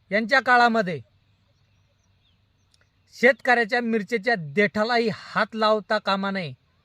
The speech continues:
असे सक्त आदेश छत्रपती शिवाजी महाराज द्यायचे. अरे आज अख्खा शेतकरी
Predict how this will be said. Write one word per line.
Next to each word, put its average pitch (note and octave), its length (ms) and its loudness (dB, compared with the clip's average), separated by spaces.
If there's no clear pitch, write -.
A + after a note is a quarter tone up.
असे E3 220 -10
सक्त - 400 -10
आदेश F#3 320 -4
छत्रपती E3 440 -10
शिवाजी E3 320 -10
महाराज D#3+ 320 -8
द्यायचे. C#3+ 320 -12
अरे D3+ 140 -6
आज F3 240 -4
अख्खा D#3 300 -10
शेतकरी F#3 640 -6